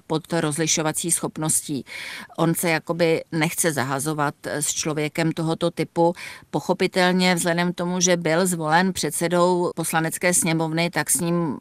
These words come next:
hovořit nebo nějak komunikovat musí, ale jsem přesvědčená, že to bude dělat především prostřednictvím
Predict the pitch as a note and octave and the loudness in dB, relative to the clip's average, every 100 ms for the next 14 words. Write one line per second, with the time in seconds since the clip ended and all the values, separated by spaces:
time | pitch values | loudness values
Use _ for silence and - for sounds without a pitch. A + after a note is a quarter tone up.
0 | - D#3+ D3+ D#3 E3 F3 E3 D#3+ D#3 C#3 | -10 -2 2 4 2 0 -2 -2 0 0
1 | D#3+ F3 D3 - E3+ D#3 D#3+ - F3+ F#3 | 2 2 0 -4 -4 -2 -2 -2 -2 -2
2 | - D#3 D#3+ - E3+ F3 G3 - - - | 0 -2 0 0 0 -4 -4 -10 -12 -14
3 | - _ F3 D#3 D#3 D3 C3 D3 - F#3+ | -18 _ 2 4 2 0 -4 -2 0 0
4 | F3 E3+ - F3+ E3+ E3 E3 F3 E3+ E3+ | 0 0 0 4 4 4 2 0 -2 -2
5 | D#3+ E3+ E3 E3+ - D#3 D#3+ - F3 E3+ | 0 2 2 2 -2 -2 -2 -2 -2 -4
6 | D#3+ - D#3+ D#3+ D3+ - E3 D#3+ E3 | -6 -4 -4 -2 -2 -4 -2 0 0